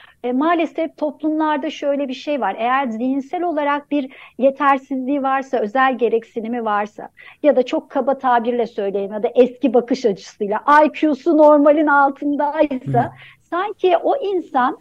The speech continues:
Speaker 1: herhangi bir şey yapamazmış, doğru karar veremezmiş ya da kendi,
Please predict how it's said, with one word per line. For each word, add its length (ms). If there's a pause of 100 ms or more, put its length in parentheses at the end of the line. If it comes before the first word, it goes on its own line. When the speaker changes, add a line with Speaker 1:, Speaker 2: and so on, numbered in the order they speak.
(220)
Speaker 1:
herhangi 600
bir 60
şey 240
yapamazmış, 920
doğru 300
karar 420
veremezmiş 760
ya 100
da 100
kendi, 440